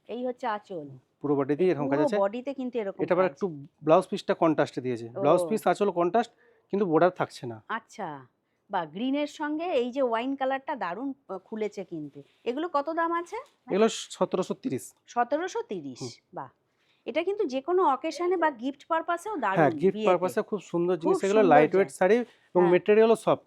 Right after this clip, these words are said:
Speaker 1: মেটেরিয়ালও
Speaker 2: ফ্যান্সি মানেই
Speaker 1: ভালো।
Speaker 2: যে আপনার একটা সিনথেটিক ব্যাপার থাকছে, সেরকম
Speaker 1: হ্যাঁ।
Speaker 2: কিন্তু এগুলোর মধ্যে নেই।
Speaker 1: না, না।
Speaker 2: পরলে ফুলে থাকবে না, আপনি সারাদিন ক্যারি করতে পারবেন,
Speaker 1: হ্যাঁ,
Speaker 2: এই
Speaker 1: হ্যাঁ,
Speaker 2: ধরনের
Speaker 1: হ্যাঁ।
Speaker 2: শাড়িগুলো।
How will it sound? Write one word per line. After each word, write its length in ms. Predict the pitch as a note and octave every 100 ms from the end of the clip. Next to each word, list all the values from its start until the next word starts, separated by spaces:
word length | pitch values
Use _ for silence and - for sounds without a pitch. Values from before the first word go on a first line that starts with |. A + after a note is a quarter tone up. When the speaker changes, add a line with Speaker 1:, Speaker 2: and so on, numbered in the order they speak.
| _ -
Speaker 1:
মেটেরিয়ালও 320 | A3 F#3 G3
Speaker 2:
ফ্যান্সি 260 | C#4+ C4+ A3+
মানেই 200 | A3+ B3
Speaker 1:
ভালো। 120 | A#3
Speaker 2:
যে 100 | A#3+
আপনার 200 | A3 A#3
একটা 160 | A3+ A#3
সিনথেটিক 480 | - A3+ A3+ A3+ G#3
ব্যাপার 240 | G#3+ G#3+
থাকছে, 320 | - G#3+ A3+
সেরকম 180 | - G#3+
Speaker 1:
হ্যাঁ। 80 | G#3+
Speaker 2:
কিন্তু 180 | G#3 G#3
এগুলোর 180 | G3
মধ্যে 240 | G3 D#3+ D#3+
নেই। 160 | B2 A2+
Speaker 1:
না, 380 | C4 D4 A3+ G3
না। 100 | G3+
Speaker 2:
পরলে 220 | G#3+ G#3+
ফুলে 240 | - G3+
থাকবে 240 | G3 G3 G3+
না, 80 |
আপনি 160 | G3 G3
সারাদিন 340 | F3+ F3+ F#3
ক্যারি 200 | F#3 E3+
করতে 240 | F3+ F3 F3+
পারবেন, 240 | F3+ F3+
Speaker 1:
হ্যাঁ, 280 | B3 A#3+ A3+
Speaker 2:
এই 60 | A3
Speaker 1:
হ্যাঁ, 120 | F3+
Speaker 2:
ধরনের 160 | E3+ F#3
Speaker 1:
হ্যাঁ। 140 | E3+
Speaker 2:
শাড়িগুলো। 360 | B2+ A#2+ A#2+